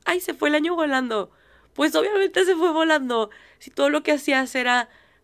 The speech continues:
cosa tras cosa y tachar cosita y cosita y cosita en tu lista de quehaceres, y en realidad no estabas disfrutando las cositas chiquitas que estaban pasando, o la pequeña plática que pasó, o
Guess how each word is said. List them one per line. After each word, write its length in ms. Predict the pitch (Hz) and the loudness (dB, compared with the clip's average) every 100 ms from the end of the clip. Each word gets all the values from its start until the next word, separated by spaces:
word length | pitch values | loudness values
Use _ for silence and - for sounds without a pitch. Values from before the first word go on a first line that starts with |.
| - | -4
cosa 260 | 285 277 | -2 -2
tras 220 | 269 262 - | -2 -4 -2
cosa 340 | 277 254 247 | -4 -2 -2
y 240 | 254 240 - - _ | -2 -6 -10 -20 _
tachar 380 | - 240 262 240 | -8 -6 -4 -4
cosita 520 | 277 277 277 - 262 262 | -4 -4 -6 -2 -2 -2
y 60 | |
cosita 440 | - 233 254 - 240 | -4 -8 -8 -4 -6
y 60 | |
cosita 540 | 233 233 254 - 220 226 | -6 -10 -8 -2 -2 0
en 120 | 220 | -4
tu 140 | 208 | -6
lista 340 | 220 233 - 226 | -8 -8 -6 -4
de 140 | 220 | -4
quehaceres, 680 | - 196 - 240 220 220 - - - _ _ - | -6 -8 -4 -2 -2 -4 -8 -20 -20 _ _ -8
y 140 | 254 | -4
en 100 | 247 | -4
realidad 300 | 247 254 254 | -4 -2 -2
no 80 | 277 | -4
estabas 300 | 294 285 294 | -6 -2 -2
disfrutando 760 | 294 262 269 - 269 262 262 254 - - - _ _ _ - | -4 -10 -6 -2 -2 0 -2 -4 -10 -20 -20 _ _ _ -10
las 220 | 262 254 | -8 -8
cositas 360 | 269 254 - | -10 -10 -12
chiquitas 360 | - - 277 202 | -12 -12 -10 -10
que 80 | 285 | -10
estaban 340 | - - 262 | -4 -2 -2
pasando, 540 | - 262 269 269 247 240 - _ | -4 -8 -4 -2 -4 -6 -16 _
o 80 | - | -6
la 160 | 247 240 | -6 -4
pequeña 340 | 254 254 262 | -6 -6 -6
plática 600 | 262 277 277 262 254 240 | -4 -6 -4 -6 -4 -4
que 120 | 240 - | -6 -12
pasó, 540 | 247 240 262 247 254 | -12 -6 -4 -2 -2
o 380 | - 240 233 214 | -4 -6 -6 -8